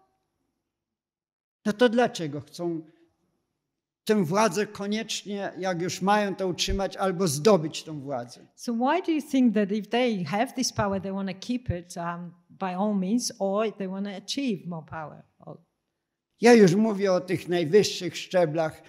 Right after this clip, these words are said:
Speaker 1: ale to samo się dzieje gdzieś tam, nie wiem, na szczeblu powiatowym. Jeden chce być wyżej od drugiego.
Speaker 2: We're talking about these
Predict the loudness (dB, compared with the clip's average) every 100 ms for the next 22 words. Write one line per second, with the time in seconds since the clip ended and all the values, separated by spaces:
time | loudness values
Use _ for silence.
0 | _ 2 4 4 4 0 0 0 0 -2
1 | -4 -2 0 0 0 -2 -4 -2 0 0
2 | 0 -4 -8 -12 -4 2 4 4 0 -2
3 | -4 -6 -2 -2 -2 -8 -4 -2 2 2
4 | 2 2 2 2 0 -2 -6 -14 -20 -12
5 | -4 -4 -4 -10 -14 -14 -12 -10 -10 -10
6 | -8 -4 -2 -4 -6 -10 -12 -10 -10 -6
7 | -6 -4 -6 -12 _ -14 -4 -2 0 0
8 | 0 -4 -6